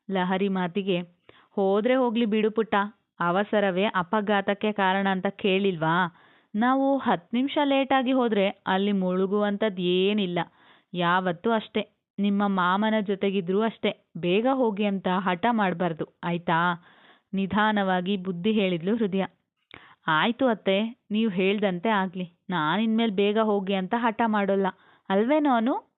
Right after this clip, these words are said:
ಎಂದಳು. "ಹ್ಞೂ ಲಹರಿ, ಅದಕ್ಕೆ ನಾನು ಅಮ್ಮನ್ಗೆ ಯಾವತ್ತೂ ಬೇಗ ಹೋಗು ಅನ್ನೋಲ್ಲ. ನೀವಿಬ್ಬರು ಬಿಡಿ, ಜಾಣ ಮಕ್ಳು," ಹೃದಯ ಹೇಳಿದ್ರೆ, "ಹಾಗಾದ್ರೆ ಅದ್ವಿ ಕೋಣ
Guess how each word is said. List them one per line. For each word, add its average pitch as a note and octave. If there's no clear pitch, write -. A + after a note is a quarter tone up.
ಎಂದಳು. G3
"ಹ್ಞೂ B3
ಲಹರಿ, G#3+
ಅದಕ್ಕೆ F3+
ನಾನು G#3
ಅಮ್ಮನ್ಗೆ F3+
ಯಾವತ್ತೂ F#3+
ಬೇಗ A#3+
ಹೋಗು G3
ಅನ್ನೋಲ್ಲ. A3
ನೀವಿಬ್ಬರು A#3
ಬಿಡಿ, A3
ಜಾಣ F#3
ಮಕ್ಳು," F3+
ಹೃದಯ F#3+
ಹೇಳಿದ್ರೆ, F#3+
"ಹಾಗಾದ್ರೆ A3+
ಅದ್ವಿ F#3+
ಕೋಣ G#3+